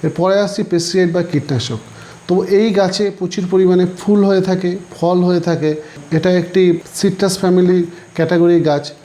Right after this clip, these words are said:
তো অবশ্যই এই গাছে পোকামাকড় আক্রমণ হতে পারে। তো এখনও পর্যন্ত আমার গাছে কোনো রকম পোকামাকড় আক্রমণ হয়নি, কিন্তু আমি প্রত্যেক মাসে একবার করে এই গাছে নিম অয়েল স্প্রে করে থাকি। অন্যান্য গাছে যখন স্প্রে করি এই গাছে স্প্রে করে দিই। এখনও পর্যন্ত আমার কাছে এই গাছে কোনো রকম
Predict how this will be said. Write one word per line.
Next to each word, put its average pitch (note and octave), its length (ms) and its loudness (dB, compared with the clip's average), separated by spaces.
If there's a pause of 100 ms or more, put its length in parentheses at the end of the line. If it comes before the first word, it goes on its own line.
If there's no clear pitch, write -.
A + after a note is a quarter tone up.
(140)
তো E3 80 -2
অবশ্যই F#3 420 0
এই G#3+ 120 2
গাছে G3 400 0 (220)
পোকামাকড় F3+ 460 0
আক্রমণ F3 340 0
হতে D#3+ 200 0
পারে। C#3+ 300 0 (100)
তো E3+ 260 0 (300)
এখনও F#3 280 0
পর্যন্ত G3 280 0
আমার F3+ 220 2
গাছে F3+ 200 0
কোনো F3 200 2
রকম F3 120 2
পোকামাকড় F3+ 460 0
আক্রমণ F3 300 -2
হয়নি, D3+ 320 0 (100)
কিন্তু F3+ 260 2
আমি F3+ 180 2
প্রত্যেক E3+ 340 -2
মাসে E3+ 240 0
একবার D#3+ 240 0
করে D#3 260 2
এই D3+ 80 2
গাছে D#3 300 0 (220)
নিম E3+ 200 6
অয়েল F#3 220 2
স্প্রে D3+ 260 -4
করে C#3 220 -2
থাকি। B2 280 -4 (120)
অন্যান্য F3 400 2
গাছে E3 200 -2
যখন E3+ 280 0
স্প্রে E3+ 240 -2
করি E3 180 2
এই D3 120 4
গাছে D3 300 0
স্প্রে C#3+ 240 -4
করে C#3+ 220 0
দিই। C#3 140 0 (140)
এখনও E3 320 0
পর্যন্ত F3 300 2
আমার D3+ 200 0
কাছে D#3+ 240 -2
এই C#3+ 80 0
গাছে D#3 200 -2
কোনো D3+ 200 0
রকম D3+ 180 -2